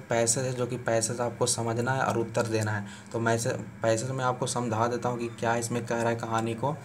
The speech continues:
ठीक है, तो वीडियो पर आप बने रहिएगा, चैनल को सब्सक्राइब कर दीजिएगा।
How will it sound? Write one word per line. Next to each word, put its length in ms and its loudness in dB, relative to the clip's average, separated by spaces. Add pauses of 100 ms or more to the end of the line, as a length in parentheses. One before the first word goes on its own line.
(360)
ठीक 160 0
है, 60 2
तो 100 -2
वीडियो 280 2
पर 140 2
आप 100 4
बने 240 0
रहिएगा, 440 2
चैनल 240 0
को 120 0
सब्सक्राइब 540 0
कर 120 0
दीजिएगा। 480 -2